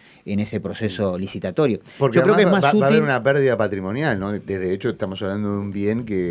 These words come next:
Speaker 2: de alguna manera está degradado, pero digo, el hecho de pasar a remate público, por más que se le dé a esas personas su cuota parte, etcétera, etcétera, ya sabemos que el bien baja de, de valor,
Speaker 1: Sí,
Speaker 2: ¿no?
Speaker 1: acá,
Speaker 2: Eso está claro.
Speaker 1: bueno, acá lo que hay es una transferencia de la, de la propiedad, ¿no? Eh, en, en la situación actual,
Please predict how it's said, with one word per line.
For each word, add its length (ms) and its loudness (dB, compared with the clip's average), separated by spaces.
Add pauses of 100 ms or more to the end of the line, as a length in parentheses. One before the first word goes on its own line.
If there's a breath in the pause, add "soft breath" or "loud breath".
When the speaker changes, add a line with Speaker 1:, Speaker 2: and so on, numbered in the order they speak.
Speaker 2:
de 140 -4
alguna 180 -4
manera 180 -2
está 200 -4
degradado, 560 -2
pero 160 -2
digo, 120 0
el 80 -2
hecho 200 -2
de 80 -2
pasar 280 -4
a 60 -4
remate 400 -4
público, 420 -6
por 120 -10
más 100 -10
que 100 -12
se 140 -14
le 140 -4
dé 140 0
a 20 -2
esas 180 -8
personas 400 -10
su 160 -14
cuota 260 -4
parte, 280 -2
etcétera, 340 -6
etcétera, 420 -6
ya 140 -8
sabemos 320 -6
que 80 -8
el 80 -6
bien 260 -4
baja 340 -4
de, 480 -14
de 40 -12
valor, 360 0
Speaker 1:
Sí, 40 -8
Speaker 2:
¿no? 60 0
Speaker 1:
acá, 160 -2
Speaker 2:
Eso 100 -8
está 140 -14
claro. 260 2
Speaker 1:
bueno, 160 0
acá 220 -2
lo 120 0
que 100 0
hay 100 0
es 100 -4
una 140 -2
transferencia 1040 0
de 200 -2
la, 200 0
de 120 -2
la 140 2
propiedad, 460 2
¿no? 240 -4 (300 soft breath)
Eh, 360 -6
en, 480 -10 (220)
en 180 -8
la 80 -2
situación 480 -2
actual, 540 2